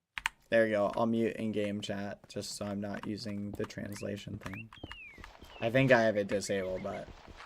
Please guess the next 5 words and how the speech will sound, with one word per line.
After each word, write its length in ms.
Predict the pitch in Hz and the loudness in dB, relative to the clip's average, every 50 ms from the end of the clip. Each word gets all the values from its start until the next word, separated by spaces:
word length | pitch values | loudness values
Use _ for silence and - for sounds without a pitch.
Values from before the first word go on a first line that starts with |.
| - - - _ _ _ _ _ _ _ _ _ - - - - - - - - - - - - - - - - - - - 135 | -18 -18 -18 _ _ _ _ _ _ _ _ _ -20 -20 -20 -20 -20 -18 -16 -18 -18 -18 -18 -20 -16 -14 -14 -16 -14 -2 4 8
Oh, 580 | 143 147 147 151 151 151 147 143 139 131 123 120 | 10 10 12 12 12 10 10 10 8 8 6 4
Michelin 800 | 120 120 123 131 131 139 135 - 151 143 139 135 127 127 127 | 4 4 4 4 4 4 4 4 4 4 6 6 6 4 2
star. 1300 | 123 - - - - - - - - 139 127 120 117 113 113 110 110 110 90 71 - - - - - - - - 113 110 - - _ _ - - _ - _ _ - - _ _ _ _ - _ _ _ _ _ _ _ - - - - - | 0 -2 -4 -4 -6 -6 -8 4 4 6 6 6 4 4 2 2 0 -2 -2 -4 -6 -10 -10 -12 -12 -14 -12 -12 -12 -12 -14 -16 _ _ -20 -20 _ -20 _ _ -20 -20 _ _ _ _ -20 _ _ _ _ _ _ _ -18 -18 -16 -8 -4
Michelin 920 | - 123 131 135 139 147 151 151 151 151 - 156 151 156 151 147 147 147 | 0 2 2 4 4 4 4 4 4 4 4 4 4 6 4 4 4 2
star. 1500 | 143 - - - - - - - - 147 143 147 147 151 151 147 143 131 117 98 76 - - - - - - - - - - | 2 0 0 -2 -2 -4 0 4 4 6 6 6 6 6 6 6 6 6 4 4 0 -2 -6 -8 -10 -10 -10 -10 -12 -12 -14